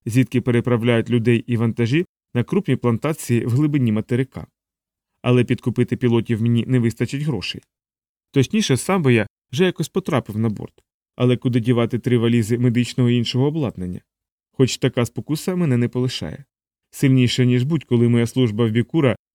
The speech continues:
здається все більшим абсурдом та безглуздям. Тільки моя дивна потреба в пошуках цілі та мазохістська рішучість виконати умови заслання, у яке я сам себе відправив,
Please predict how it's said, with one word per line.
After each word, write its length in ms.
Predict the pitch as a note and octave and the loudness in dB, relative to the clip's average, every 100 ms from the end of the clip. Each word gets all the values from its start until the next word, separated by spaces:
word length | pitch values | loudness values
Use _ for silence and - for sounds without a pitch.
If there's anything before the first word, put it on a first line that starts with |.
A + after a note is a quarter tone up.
| - | -6
здається 440 | A2 B2+ B2 A#2+ | 2 4 4 0
все 180 | A2 B2+ | -2 0
більшим 360 | A2+ A2+ B2+ | 0 -2 0
абсурдом 480 | A#2 G#2+ D3+ C3 A#2 | -2 -2 -2 0 -2
та 100 | A#2+ | -2
безглуздям. 680 | A2 A#2+ A#2 F#2+ - F#2 A2+ _ _ _ _ _ _ | -2 -2 -4 -6 -8 -12 -12 _ _ _ _ _ _
Тільки 320 | C3+ A#2+ - | 0 0 2
моя 160 | B2+ B2 | 2 4
дивна 320 | A#2+ A#2+ A#2+ | 2 2 0
потреба 420 | B2+ A#2+ B2 A#2 | 0 0 2 2
в 60 | A2+ | 0
пошуках 460 | C3 A2+ A2+ A#2+ | -2 -2 -2 -4
цілі 400 | - - A2+ G#2 - _ _ | -4 -2 0 -2 -6 _ _
та 100 | - | 0
мазохістська 640 | B2 B2 B2+ - A#2 - A#2+ | 2 2 0 0 -4 -2 0
рішучість 560 | B2 - A2+ A2 - _ _ | 0 -2 -6 -6 -10 _ _
виконати 480 | B2 B2+ B2+ A#2+ C3 | -2 0 2 0 0
умови 380 | B2 C3 B2 A2+ | 0 2 2 2
заслання, 580 | A#2 - D3+ E3+ A#2 F#2 _ - | -2 -2 -2 0 -2 -4 _ -2
у 60 | B2 | 0
яке 240 | B2 B2+ | 2 2
я 80 | A#2+ | 2
сам 200 | B2 A2+ | 0 -2
себе 240 | - A#2 | -2 -2
відправив, 500 | A#2 - D3 C3+ G#2+ | -2 -2 -2 -2 -4